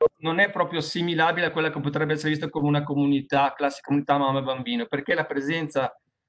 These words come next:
del penale rende proprio la gestione, l'organizzazione e anche il lavoro dell'equipe che è inter-, volutamente interdiscipli-, interdisciplinare molto diversa.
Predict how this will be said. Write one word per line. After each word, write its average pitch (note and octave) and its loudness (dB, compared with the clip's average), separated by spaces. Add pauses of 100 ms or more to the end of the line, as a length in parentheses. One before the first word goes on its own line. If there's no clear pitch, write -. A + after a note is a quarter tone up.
del D3 0
penale C#3+ 2
rende E3 0
proprio D3+ 0
la C#3 4
gestione, C#3+ 0
l'organizzazione C#3 0
e D3+ 2
anche D#3+ 0
il D3 2
lavoro D3+ 2
dell'equipe C3 -4
che A#2+ -6
è C#3+ 4
inter-, D3 -2
volutamente B2+ -4
interdiscipli-, C#3+ -4
interdisciplinare D3 0
molto D#3+ 0
diversa. A2 -2